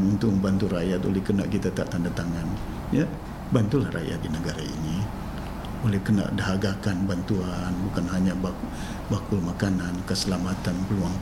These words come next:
pekerjaan yang ada. Jadi, jangan itu menjadi satu ikatan prasyarat untuk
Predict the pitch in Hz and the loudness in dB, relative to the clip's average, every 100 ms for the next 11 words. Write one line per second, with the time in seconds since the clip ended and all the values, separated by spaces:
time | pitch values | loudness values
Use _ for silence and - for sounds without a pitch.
0 | - - 95 71 82 80 82 - - - | -2 -2 -2 -2 -2 -4 -4 -4 -4 -4
1 | - - - 98 107 101 95 101 110 113 | -6 -6 -2 2 2 4 4 4 4 2
2 | 90 95 92 92 87 - - - 82 - | 2 0 0 0 0 0 -2 -2 -6 -4
3 | 90 113 - - - 90 - 95 90 87 | -2 -2 -4 -8 -4 -2 0 0 0 -2
4 | 110 90 120 | -2 0 2